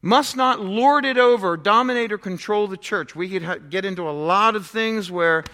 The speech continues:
not in this church, thank the Lord, but in other churches there have been abuses of authority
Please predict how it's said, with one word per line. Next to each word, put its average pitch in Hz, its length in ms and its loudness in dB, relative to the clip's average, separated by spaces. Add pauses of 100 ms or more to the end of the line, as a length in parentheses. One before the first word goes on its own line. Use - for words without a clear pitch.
(300)
not 196 240 2
in 220 120 0
this 214 200 -4
church, 208 440 -4
thank 190 240 -2
the 202 80 -6
Lord, 196 400 2
but 151 160 -4 (340)
in 143 140 -4
other 196 180 2
churches 196 480 -4
there 170 140 -4
have 135 80 -14
been 151 180 -8
abuses 190 920 -6
of 151 200 -10
authority 208 760 -2